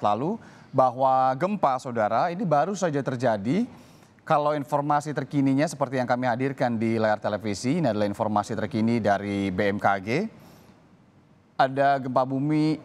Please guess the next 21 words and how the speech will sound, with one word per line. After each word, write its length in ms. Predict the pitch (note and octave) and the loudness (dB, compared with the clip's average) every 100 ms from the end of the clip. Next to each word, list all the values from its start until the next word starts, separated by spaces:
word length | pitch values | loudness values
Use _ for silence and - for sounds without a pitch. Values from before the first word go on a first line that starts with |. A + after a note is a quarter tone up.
| - | -8
yang 480 | C#3+ C3 C3 C3 B2+ | -2 0 0 -2 -2
terjadi 320 | C3+ A#2+ B2+ | -4 -2 0
sekitar 400 | C#3 - B2+ A#2+ | -2 -4 -2 -2
pukul 320 | C3 A#2 C3+ C3 | -2 -4 -4 -2
tiga 240 | B2+ A#2+ | -2 0
belas 320 | A2+ B2 - | 0 0 -2
lebih 560 | B2 G#2 A#2+ A#2+ A#2+ A#2 | -6 -2 0 2 0 -2
dua 240 | A2 A#2 | 0 0
puluh 240 | A2 A#2+ A#2 | 0 -4 -2
satu 400 | C#3 A#2 - A2+ | 0 0 0 -2
menit, 320 | A2 A2+ F3 - | 0 0 -4 -8
tepat 320 | - - A2+ - | -8 -2 -2 0
sekali 320 | A#2 A#2+ G3+ | -2 0 -2
beberapa 640 | D3+ G#2+ G2+ - G#2 G2+ | -2 0 0 2 2 2
waktu 560 | G2 F#2+ - G2+ G2+ G2 | 0 -2 -4 -2 0 0
yang 400 | F#2+ G2 G2 G2+ | -2 -4 -6 0
lalu, 400 | G2+ G2 G2+ G#2 | 0 0 -4 -6
yang 160 | G2 | -6
saat 240 | G2 G2+ G#2 - - - - - | -2 -2 -2 -4 -20 -20 -20 -2
saya 240 | A#2 A2 | 0 0
pun, 240 | C3 B2 | 0 -2